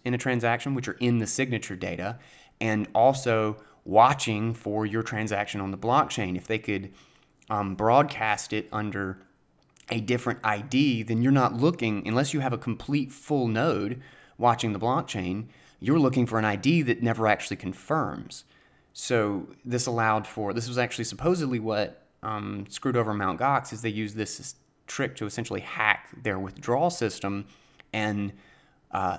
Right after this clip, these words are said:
that I D, which is kinda like a receipt number, you could change, you could make the receipt, keep the receipt valid, but change the receipt number, and then they would look up the old receipt number, see that it had never confirmed,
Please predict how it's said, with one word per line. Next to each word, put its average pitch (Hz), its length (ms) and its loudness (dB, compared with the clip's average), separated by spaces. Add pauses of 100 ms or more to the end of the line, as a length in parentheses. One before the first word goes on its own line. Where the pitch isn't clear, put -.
that 117 140 4
I 104 120 4
D, 139 360 2
which 123 220 0
is 107 320 -6
kinda 131 340 -4
like 113 300 0
a 95 440 -6
receipt 101 500 -2
number, 95 460 -4 (1200)
you 135 160 4
could 123 180 0
change, 151 600 2
you 120 100 -2
could 117 120 0
make 135 220 2
the 117 80 -4
receipt, 131 540 -4 (1000)
keep 190 200 -4
the 147 80 2
receipt 117 340 0
valid, 107 720 0
but - 160 0
change 135 320 4
the 117 80 -2
receipt 143 300 -4
number, 175 280 0
and 117 200 2
then 117 100 4
they 120 80 4
would 127 140 2
look 123 200 2
up 117 200 4
the 110 100 -2
old 156 300 6
receipt 113 320 -2
number, 104 220 -2
see 160 280 0
that 131 140 -2
it - 100 -2
had 107 160 -6
never 104 220 -4
confirmed, 131 640 -2